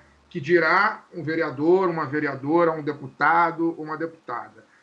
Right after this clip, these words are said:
Então, a minha posição, né, enquanto um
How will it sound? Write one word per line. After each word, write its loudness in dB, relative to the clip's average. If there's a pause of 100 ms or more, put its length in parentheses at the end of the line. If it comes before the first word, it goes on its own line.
(220)
Então, -4 (360)
a -2
minha 2
posição, 0
né, -8
enquanto -6
um -2